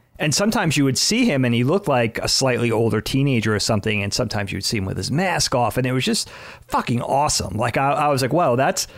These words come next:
that's what I was invested in." I think just the way really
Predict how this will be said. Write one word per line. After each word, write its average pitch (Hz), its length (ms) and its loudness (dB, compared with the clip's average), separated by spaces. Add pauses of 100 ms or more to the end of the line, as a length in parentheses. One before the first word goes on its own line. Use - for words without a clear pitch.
(140)
that's 262 280 -2
what 233 140 2
I 185 120 4
was 160 140 2
invested 135 440 0
in." 107 100 0
I 107 100 -2
think 135 220 -2
just - 300 -2
the 135 100 2
way 123 320 4
really 113 580 2